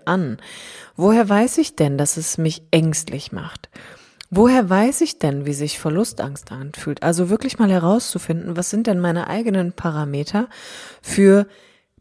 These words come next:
die Dinge, von denen ich glaube, dass ich sie fühle,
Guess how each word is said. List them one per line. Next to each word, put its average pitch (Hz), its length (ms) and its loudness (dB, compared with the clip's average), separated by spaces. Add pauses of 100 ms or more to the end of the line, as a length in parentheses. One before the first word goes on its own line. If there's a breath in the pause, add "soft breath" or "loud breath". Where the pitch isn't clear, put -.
die 180 180 4
Dinge, 277 280 6
von 196 200 4
denen 185 160 6
ich - 200 -2
glaube, 180 800 4 (240 soft breath)
dass 180 240 0
ich 190 120 -4
sie 185 140 -2
fühle, 190 500 0